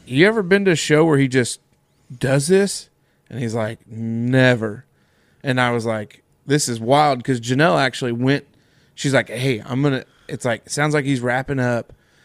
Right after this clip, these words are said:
He's maybe got two or three more songs left. I'm gonna go to the bathroom, grab a beer." And I had just grabbed a freshie.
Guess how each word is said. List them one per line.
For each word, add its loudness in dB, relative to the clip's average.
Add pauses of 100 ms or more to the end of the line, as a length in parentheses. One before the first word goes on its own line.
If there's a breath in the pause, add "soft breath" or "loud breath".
(120)
He's -10
maybe 0
got -2
two 0
or 2
three 2
more 2
songs -2
left. -2 (380 soft breath)
I'm -4
gonna 0
go 2
to 4
the 2
bathroom, -2
grab 0
a -6
beer." -4 (120)
And -6
I 2
had -6
just -2
grabbed -2
a -8
freshie. -8